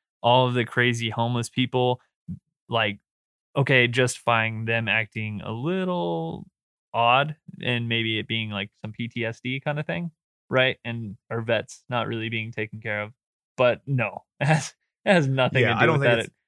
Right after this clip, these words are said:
Speaker 2: that, that's, um, God, there's
Speaker 1: They
Speaker 2: a
Speaker 1: even, I mean, but they mentioned something about, like, Vietnam. Like,
Speaker 2: Yeah,
Speaker 1: we have
Speaker 2: for
Speaker 1: to take
Speaker 2: sure.
Speaker 1: our, ter-, care of
Speaker 2: Well,
Speaker 1: our Vietnam vets
Speaker 2: well,
Speaker 1: or
Speaker 2: there's
Speaker 1: something.
Speaker 2: even, like, a flashback, which, you know, in his dream sequence, it's like Vietnam.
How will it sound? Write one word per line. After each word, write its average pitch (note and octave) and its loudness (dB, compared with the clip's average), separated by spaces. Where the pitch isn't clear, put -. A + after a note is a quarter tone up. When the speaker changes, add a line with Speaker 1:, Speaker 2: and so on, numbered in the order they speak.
Speaker 2:
that, C3+ 0
that's, D3+ -2
um, A2+ 0
God, A2+ 0
there's G#2+ -2
Speaker 1:
They D#3+ 6
Speaker 2:
a - 6
Speaker 1:
even, F#3+ 2
I F#3+ 4
mean, F#3+ 2
but F#3 0
they A3+ -4
mentioned G#3+ -2
something D#3 0
about, A2+ 0
like, A#2+ -4
Vietnam. G#2+ -2
Like, A2 -6
Speaker 2:
Yeah, C3 2
Speaker 1:
we C#3+ 4
have C3 4
Speaker 2:
for G#2+ -2
Speaker 1:
to - -6
take B2 2
Speaker 2:
sure. B2 -4
Speaker 1:
our, G#2+ -4
ter-, A#2 -2
care A#2 0
of A2 0
Speaker 2:
Well, G#2+ -4
Speaker 1:
our G#2 -6
Vietnam G#2+ -6
vets G#2 -4
Speaker 2:
well, D3+ -2
Speaker 1:
or D#3+ 4
Speaker 2:
there's D3 2
Speaker 1:
something. F3+ 0
Speaker 2:
even, C#3 0
like, G#2+ -4
a G2+ -8
flashback, A#2+ -4
which, - -10
you B2 -8
know, F#2+ -4
in G#2 -12
his G2+ -6
dream B2 -4
sequence, G#2 -8
it's - -12
like A#2 -2
Vietnam. G#2 -8